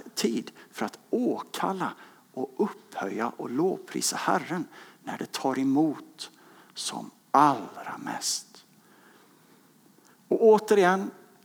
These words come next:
jag säger inte att det är lätt. Jag påstår inte att det är lätt. Men det är rätt och det hjälper mig och dig att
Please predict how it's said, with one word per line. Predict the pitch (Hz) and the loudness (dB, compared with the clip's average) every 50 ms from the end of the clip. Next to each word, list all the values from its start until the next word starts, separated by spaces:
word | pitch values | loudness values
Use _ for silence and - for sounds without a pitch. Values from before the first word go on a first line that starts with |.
| _ _ _ | _ _ _
jag | - 87 95 95 | -4 -2 -2 0
säger | - - - - - - 156 151 151 143 139 139 | 0 0 0 0 0 2 2 2 2 2 0 0
inte | 143 147 139 113 - - - - - | 0 0 0 -2 -4 -8 -8 -6 -6
att | - - - | -6 -8 -10
det | - - | -10 -10
är | - - | -10 -10
lätt. | 60 60 60 58 - - - _ _ _ - - - - _ _ _ _ _ _ _ _ _ _ _ _ _ _ _ _ _ _ _ _ _ _ _ _ | -8 -6 -6 -6 -6 -10 -16 _ _ _ -20 -20 -20 -20 _ _ _ _ _ _ _ _ _ _ _ _ _ _ _ _ _ _ _ _ _ _ _ _
Jag | - - 208 - - - - | -6 -6 -6 -6 -8 -14 -14
påstår | - - - - 214 294 302 - - - - - - 233 | -14 -10 -6 -4 -4 -4 -4 -6 -8 -10 -10 -8 -6 -4
inte | 247 208 - - - | -4 -4 -4 -6 -8
att | - | -8
det | - | -10
är | - - | -10 -12
lätt. | - - - - _ _ - - - _ _ _ _ _ _ _ _ _ _ _ _ _ _ _ _ _ _ _ _ _ _ _ _ _ _ _ _ _ _ _ _ _ _ _ _ _ _ _ _ _ | -12 -14 -16 -18 _ _ -20 -20 -20 _ _ _ _ _ _ _ _ _ _ _ _ _ _ _ _ _ _ _ _ _ _ _ _ _ _ _ _ _ _ _ _ _ _ _ _ _ _ _ _ _
Men | - 240 - 190 160 - - - - _ _ _ _ _ _ _ _ _ _ - | -2 0 0 0 -2 -6 -10 -16 -20 _ _ _ _ _ _ _ _ _ _ -10
det | - 156 | -8 -6
är | 170 175 | -4 -6
rätt | 170 - - - 196 185 - - - _ _ - - | -6 -6 -4 -4 -2 -2 -4 -8 -16 _ _ -18 -10
och | - 143 139 | -6 -6 -2
det | - - 151 175 175 175 190 - _ _ | -2 -2 -2 -2 -4 -8 -14 -20 _ _
hjälper | - - - - 131 156 185 185 151 - - _ - 117 127 - - - - - - - - - - - _ _ _ - | -14 -12 -8 -4 -2 -2 -2 -4 -6 -10 -12 _ -10 -10 -10 -10 -14 -18 -20 -20 -20 -20 -20 -20 -20 -20 _ _ _ -8
mig | - - - 190 208 202 202 220 | -4 -4 -2 -2 -4 -6 -8 -8
och | 440 196 175 | -6 -6 -6
dig | 165 - 92 78 - - - - - - _ _ _ _ _ _ _ _ _ - - - - - - - - - - - - - - | -6 -6 -6 -6 -8 -10 -14 -20 -20 -20 _ _ _ _ _ _ _ _ _ -20 -20 -20 -20 -20 -20 -20 -20 -20 -20 -20 -20 -14 -10
att | - - - - - - - | -8 -8 -8 -8 -12 -18 -20